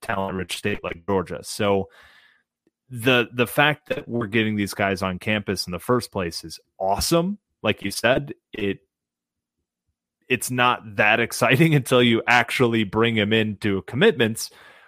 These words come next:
but it is what the, the second real offseason with Mel Tucker. So,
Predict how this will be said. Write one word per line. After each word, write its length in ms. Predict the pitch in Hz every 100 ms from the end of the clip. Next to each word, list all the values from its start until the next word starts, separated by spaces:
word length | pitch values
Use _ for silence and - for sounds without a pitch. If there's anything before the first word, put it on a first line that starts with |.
| _
but 460 | 104 190 175 139 - _ _ _ _
it 140 | 190
is 520 | 190 202 196 165 - -
what 340 | 120 107 - 107
the, 240 | 107 95 - _
the 100 | 110
second 480 | - 185 175 151 - _ _ _ _ -
real 480 | 101 104 117 123 120
offseason 880 | 113 113 - 127 120 131 131 139 139
with 420 | - 117 117 113 -
Mel 220 | 123 117
Tucker. 460 | - 123 120 135 135
So, 520 | - 120 110 107 101